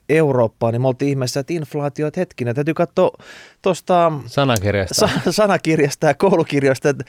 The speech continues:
Speaker 1: what the hell, mikäs tää termi on sitten?
Speaker 2: Joo, sit, ja, ja,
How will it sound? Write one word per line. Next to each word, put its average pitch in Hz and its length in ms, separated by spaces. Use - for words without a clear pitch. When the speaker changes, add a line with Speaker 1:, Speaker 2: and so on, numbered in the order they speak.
Speaker 1:
what 185 160
the 156 120
hell, 160 180
mikäs 170 280
tää 151 100
termi 139 340
on 127 160
sitten? - 340
Speaker 2:
Joo, 131 300
sit, 139 220
ja, 127 180
ja, 123 200